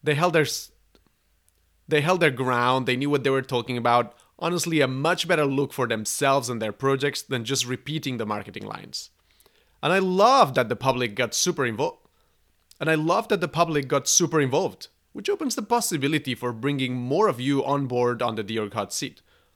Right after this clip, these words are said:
More information on this to come in the next episodes. Taking the stage were Diana from B N B Chain, Matt from ConsenSys, Chris from eth Trust, and Gleb from One Inch. What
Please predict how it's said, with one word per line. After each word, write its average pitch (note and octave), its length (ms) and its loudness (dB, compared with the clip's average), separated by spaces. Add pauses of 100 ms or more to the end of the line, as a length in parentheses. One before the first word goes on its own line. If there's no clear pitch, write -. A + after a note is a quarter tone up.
(280)
More G3 140 -4
information C#3+ 480 -2
on A#2 100 -4
this A#2 400 -4 (220)
to C#3+ 100 -8
come C3+ 240 -2
in A#2+ 80 -4
the A2+ 80 -4
next A2+ 260 -8
episodes. - 600 -12 (1000)
Taking A3 260 -4
the E3 60 -2
stage F3 440 0
were B2+ 160 0
Diana C3 540 0
from A#2 260 -2
B B2+ 160 0
N A#2+ 100 -2
B A#2 140 -4
Chain, B2+ 360 -6 (360)
Matt D3 320 2
from D#3+ 240 -2
ConsenSys, B2+ 640 -4 (260)
Chris F#3+ 320 -2
from E3+ 240 -6
eth F3 160 -8
Trust, - 500 -4 (220)
and A#2+ 220 -8
Gleb C#3+ 320 0
from A#2 340 -6
One B2 180 -2
Inch. - 380 -10 (320)
What C#3 480 -2